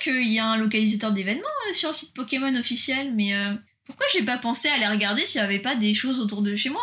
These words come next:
en fait ? Ça aurait pu être cool de rencontrer, euh, la communauté Pokémon du Brésil, finalement. Donc je commence à rechercher avec la ville, euh, dans laquelle j'étais, donc qui est dans l'état de Sao Paulo, et il s'avère qu'il y avait justement une ligue Pokémon, mais qui était une ligue de cartes.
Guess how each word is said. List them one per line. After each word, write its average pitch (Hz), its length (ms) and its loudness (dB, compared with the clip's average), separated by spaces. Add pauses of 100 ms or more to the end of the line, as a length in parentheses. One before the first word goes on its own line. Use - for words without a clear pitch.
en 294 40 -2
fait ? 254 200 -4
Ça 214 200 -2
aurait 196 140 -4
pu 208 140 -6
être 196 140 -6
cool 294 300 -4
de 208 200 -2
rencontrer, 208 680 -2
euh, 254 40 -2
la 196 120 -2
communauté 208 420 -2
Pokémon 208 360 -2
du 208 160 0
Brésil, 208 360 -2
finalement. 196 480 -4 (340)
Donc 247 80 0
je 240 140 4
commence 294 360 0
à 226 80 0
rechercher 240 440 0
avec 220 240 0
la 214 120 2
ville, 233 280 2
euh, 196 360 -2
dans 196 160 -2
laquelle 196 340 0
j'étais, 202 320 -2 (340)
donc 214 100 0
qui 226 80 0
est 214 40 2
dans 214 100 4
l'état 214 200 2
de 220 60 -6
Sao 196 220 -2
Paulo, 208 320 -4 (380)
et 302 100 0
il 349 60 -2
s'avère 262 360 -2
qu'il 233 120 -2
y 214 40 2
avait 277 220 0
justement 262 600 0
une 262 100 2
ligue 233 180 0
Pokémon, 226 500 0
mais 214 120 0
qui 214 80 -4
était 214 140 -4
une 220 100 4
ligue 220 120 2
de 202 100 0
cartes. - 400 -8